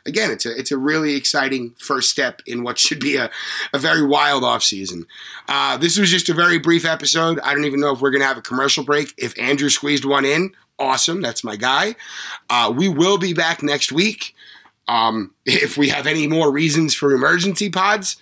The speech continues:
shoot, I guess we'll have some more by then too. Um, hopefully should have some words cooking up on the Apple. Um, again, I talked about it quickly yesterday. Uh, the Queens Baseball Convention is this Saturday.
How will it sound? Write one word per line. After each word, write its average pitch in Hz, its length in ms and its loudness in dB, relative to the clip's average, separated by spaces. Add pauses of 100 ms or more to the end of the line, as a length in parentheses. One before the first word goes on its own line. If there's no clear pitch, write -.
(460)
shoot, - 400 0 (120)
I 110 80 -6
guess 117 240 -2
we'll 123 100 0
have 131 220 0
some 131 160 0
more 139 340 2 (140)
by 139 300 0
then 170 220 2
too. 214 380 2 (420)
Um, 113 560 0
hopefully 127 400 -2
should 117 220 -2
have 123 220 0
some 120 200 -2
words 117 280 -4
cooking 120 300 -6
up 127 180 -2
on 113 140 -4
the 104 140 -8
Apple. 202 520 0 (500)
Um, 113 540 -2
again, 160 480 -2 (360)
I 123 100 0
talked 131 360 0
about 127 240 -2
it 117 100 -8
quickly 131 320 -4
yesterday. 135 720 2 (240)
Uh, 107 380 -2 (840)
the 117 200 -4
Queens 139 320 0
Baseball 139 420 2
Convention 135 480 0
is 110 160 -2
this 120 180 0
Saturday. 147 600 0